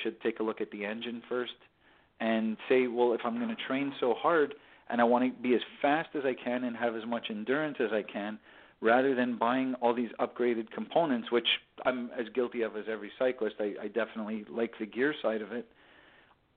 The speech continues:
why not look at first what I'm putting in my mouth, how I'm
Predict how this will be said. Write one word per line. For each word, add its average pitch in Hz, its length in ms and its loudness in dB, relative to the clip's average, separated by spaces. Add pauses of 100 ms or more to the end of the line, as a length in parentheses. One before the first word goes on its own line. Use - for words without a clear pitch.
(100)
why 120 240 4
not 127 380 2
look 127 260 0
at 123 100 4 (100)
first 131 260 2
what 120 180 4
I'm 120 80 0
putting 123 320 -4
in 139 80 -4
my 143 120 -4
mouth, 117 300 -4 (240)
how 120 220 0
I'm 127 120 -4